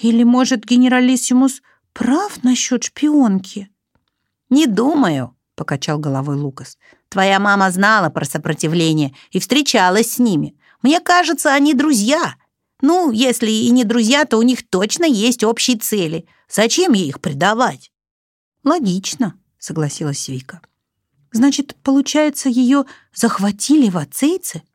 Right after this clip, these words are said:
подвела итог она. Вывод был очевидный. В битве участвовали две стороны, и если та сторона, на которой была мама, ничего не знает о её местонахождении, получается, что её исчезновение —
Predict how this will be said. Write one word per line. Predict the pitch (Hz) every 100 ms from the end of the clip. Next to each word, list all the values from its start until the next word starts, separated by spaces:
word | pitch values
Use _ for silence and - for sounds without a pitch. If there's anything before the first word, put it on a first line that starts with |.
| _ -
подвела | 151 151 147 131
итог | 131 135 151
она. | 151 135 - _ _ _ _ _
Вывод | 160 196 311 320 262
был | 180 208 170
очевидный. | 175 - 139 120 - 147 147 _ _ _
В | 175
битве | 190 349 - 175
участвовали | 165 165 151 - 139 131
две | 135 147 147
стороны, | - 135 165 226 226 233 - -
и | -
если | 202 247 226 214
та | 220 175
сторона, | - 170 180 151
на | 143
которой | 175 180 160
была | 175 185
мама, | 214 160 135
ничего | 147 151 220 185
не | 165
знает | 185 151 139
о | 151
её | 165 160
местонахождении, | 151 151 143 135 131 131 - 156 151 202 294 - - _
получается, | - 262 254 330 403 - 381
что | -
её | 214 196 202
исчезновение — | 185 - 151 143 123 143 226 349 359